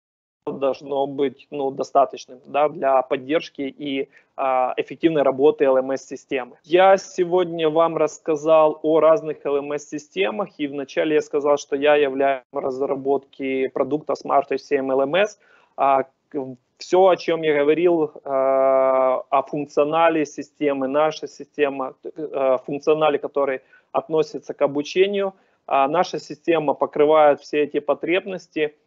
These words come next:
А, у вас есть Q R-код на наш сайт, на сайте H R smart I T точка com, где рассказывается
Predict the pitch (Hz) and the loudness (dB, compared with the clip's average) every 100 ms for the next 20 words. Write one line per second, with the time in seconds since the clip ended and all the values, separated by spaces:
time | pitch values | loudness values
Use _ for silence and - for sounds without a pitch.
0 | _ _ - 131 135 139 151 185 180 165 | _ _ -2 0 2 2 2 2 0 -4
1 | 156 - 156 160 160 156 - 170 190 190 | -6 -8 -2 4 4 4 -2 -2 0 -2
2 | - 143 139 143 143 143 143 139 143 139 | -8 -8 -6 -4 -2 0 -2 -2 -2 -2
3 | - - 156 170 175 _ 147 139 135 151 | -6 0 4 4 0 _ -12 -10 -2 0
4 | 143 - _ _ _ _ _ _ 139 135 | 0 -4 _ _ _ _ _ _ -14 -14
5 | - 139 - - 147 139 - - 139 139 | -12 -16 -8 0 2 0 -4 -10 -2 -2
6 | 135 139 - 135 143 - - - 180 202 | -2 -6 -8 -8 -6 -8 -8 -2 -2 -2
7 | _ _ _ 143 131 156 160 - 170 147 | _ _ _ -8 2 2 2 2 2 2
8 | 143 - 139 | -2 0 -2